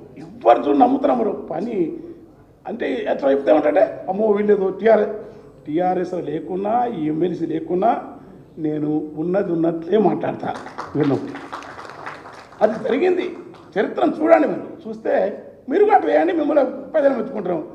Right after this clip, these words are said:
అది చేయకుండా ఉన్నదాన్ని పాడు చేస్తాం, కొట్లాడతాం, భయపెడతాం. ఈ భయాలు గీయాలన్నీ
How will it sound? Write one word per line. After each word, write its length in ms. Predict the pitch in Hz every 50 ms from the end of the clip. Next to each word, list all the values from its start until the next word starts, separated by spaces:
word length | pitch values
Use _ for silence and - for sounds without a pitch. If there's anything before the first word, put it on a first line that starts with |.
| - - 185
అది 200 | 202 - 160 202
చేయకుండా 380 | 247 285 294 - 311 320 320
ఉన్నదాన్ని 400 | 277 254 277 269 320 269 269 262
పాడు 220 | 254 254 269 262 262
చేస్తాం, 540 | 254 247 254 254 262 240 247 247 - - - - -
కొట్లాడతాం, 560 | 233 233 233 269 254 233 240 233 247 226 - -
భయపెడతాం. 560 | 190 220 220 220 240 - - 220 - - - - - - - - - _ _ -
ఈ 20 |
భయాలు 400 | 117 120 113 123 131 143 151 160
గీయాలన్నీ 560 | 151 143 147 151 151 156 160 170 185 196 175